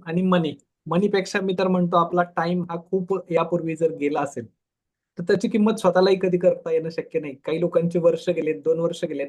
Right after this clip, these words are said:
पाच वर्ष गेलेत, दहा वर्ष गेलेत, तरी आपल्याला पाहिजे तर रोडमॅप हातात आला नव्हता. मात्र या आठवड्यामध्ये ज्या वेळेला तुम्ही स्वतः बसताय आणि हे सगळं करून घेताय,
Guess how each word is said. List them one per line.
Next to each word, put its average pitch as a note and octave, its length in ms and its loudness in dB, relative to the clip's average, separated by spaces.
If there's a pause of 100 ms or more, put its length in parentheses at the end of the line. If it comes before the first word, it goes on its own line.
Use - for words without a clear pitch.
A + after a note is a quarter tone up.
पाच D#3+ 240 0
वर्ष F3 240 -2
गेलेत, C#3 280 -6
दहा C#3 200 2
वर्ष F3 240 4
गेलेत, D3 240 -4 (120)
तरी F#3 120 6
आपल्याला G3 300 2
पाहिजे F3+ 300 2
तर F3 180 -2
रोडमॅप F3 440 0
हातात E3 340 -6
आला D#3 160 0
नव्हता. C#3+ 400 -4 (500)
मात्र D#3+ 200 -2
या F#3 360 4 (160)
आठवड्यामध्ये D#3+ 680 0
ज्या E3+ 260 4
वेळेला F#3+ 200 6
तुम्ही F3 380 -2
स्वतः F3+ 380 0
बसताय E3+ 560 2
आणि D#3 260 -8
हे D#3+ 80 -2
सगळं E3+ 280 0
करून F#3+ 420 2
घेताय, E3+ 340 -2